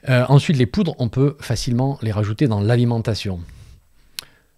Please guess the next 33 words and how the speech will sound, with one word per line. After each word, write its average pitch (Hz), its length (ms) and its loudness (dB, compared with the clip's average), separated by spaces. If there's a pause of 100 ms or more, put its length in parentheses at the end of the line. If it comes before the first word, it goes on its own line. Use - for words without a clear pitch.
(120)
Une 120 180 0
cuillère 113 280 0
à 110 80 0
café 107 420 -4
de 101 160 -4
feuilles 110 260 -2
d'ortie 113 320 -4
en 113 140 0
poudre 113 340 -2
dans 95 140 -8
ma 95 140 -4
compote, 127 600 -2
par 92 160 -6
exemple, 101 420 -8 (100)
pour 107 380 -6
les 95 140 -6
minéraux, 120 520 2
pour 95 220 -8
un 92 80 -4
aspect 98 420 -4
anti-inflammatoire. 101 960 -4 (920)
Quelques 127 280 4
pincées 127 400 2
de 117 100 2
poudre 117 400 0
de 110 60 -2
racines 113 440 -2
de 107 80 0
chicorée 117 440 -2
sauvage 123 420 2
sur - 320 -8
ma 107 100 -2
salade 110 420 -2